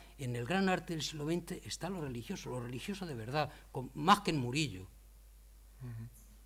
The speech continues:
Speaker 1: Porque no hay una fórmula para lo religioso. Y el hombre el hombre tiene esa, esa capacidad de sentir y de expresar ese misterio,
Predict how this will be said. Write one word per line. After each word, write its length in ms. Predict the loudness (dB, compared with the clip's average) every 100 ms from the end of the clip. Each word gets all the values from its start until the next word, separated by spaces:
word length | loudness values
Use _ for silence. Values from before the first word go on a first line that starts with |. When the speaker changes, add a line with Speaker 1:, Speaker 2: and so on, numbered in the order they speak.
| -20 -20 -20 -20 -20 -20 -20 -20 -20 -14
Speaker 1:
Porque 360 | -6 -6 -2 0
no 100 | 6
hay 140 | 6
una 160 | 6 2
fórmula 500 | 0 -2 0 -4 -8
para 160 | -8 -8
lo 160 | -8
religioso. 580 | -8 -8 -8 -10 -10 -12 -18 -18 -16 -16 -16 -18 -18 -18 -18 -18 -18 -16 -6
Y 100 | -2
el 120 | 2
hombre 360 | 4 4 4 2 -8 -12
el 140 | -4 -2
hombre 220 | -2 -2
tiene 440 | 0 2 2 0 -2
esa, 440 | -2 0 0 -2 -6 -6
esa 240 | -4 -2
capacidad 760 | -4 -4 -4 -4 2 4 4 2 -10
de 120 | -4 -2
sentir 540 | 0 -2 -4 -4 -2
y 60 | -2
de 80 |
expresar 560 | -4 -4 -2 2 2 0 -8
ese 240 | -4 -2 0
misterio, 580 | -2 -2 0 0 -2